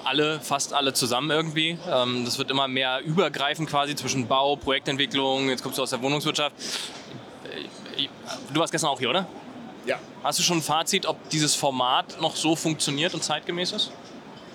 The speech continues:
Speaker 2: Ähm, ist es auch so ein bisschen wie dieses Thema New Work, alle arbeiten von zu Hause? Oder, äh,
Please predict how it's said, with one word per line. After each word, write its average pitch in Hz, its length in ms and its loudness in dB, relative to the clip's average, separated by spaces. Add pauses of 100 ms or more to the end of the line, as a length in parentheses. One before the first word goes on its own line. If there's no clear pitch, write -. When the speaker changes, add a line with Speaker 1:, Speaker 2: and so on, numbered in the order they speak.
(560)
Speaker 2:
Ähm, 175 640 4 (160)
ist 196 140 4
es 247 100 4
auch 220 80 6
so 208 100 4
ein 175 60 4
bisschen 226 340 4
wie 208 140 6
dieses 175 340 4
Thema 180 520 4
New 190 280 8
Work, 196 520 4
alle 190 240 4
arbeiten 180 500 4
von 175 180 2
zu 165 160 4
Hause? 208 540 6
Oder, 147 240 6 (260)
äh, 160 60 2